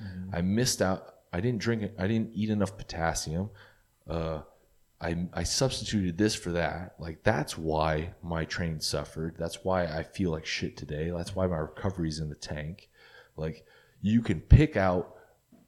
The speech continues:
Speaker 2: 'cause if you're doing the same thing or similar things every day,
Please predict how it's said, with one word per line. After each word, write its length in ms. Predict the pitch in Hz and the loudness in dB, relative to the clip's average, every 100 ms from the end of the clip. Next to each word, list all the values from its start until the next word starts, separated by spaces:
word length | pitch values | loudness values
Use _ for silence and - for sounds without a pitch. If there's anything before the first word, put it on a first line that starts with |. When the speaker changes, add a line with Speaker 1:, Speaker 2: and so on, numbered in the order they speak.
| _ _ _ _ | _ _ _ _
Speaker 2:
'cause 160 | - 104 | -2 2
if 100 | 113 | 6
you're 80 | 151 | 8
doing 160 | 220 160 | 10 8
the 60 | |
same 260 | 95 127 123 | 6 4 4
thing 320 | - 123 131 - | 4 4 4 2
or 120 | 90 | 2
similar 400 | - 127 127 113 | 2 4 6 6
things 300 | 107 107 95 | 6 4 4
every 240 | 87 98 | 2 2
day, 300 | 90 73 80 | 0 -2 -4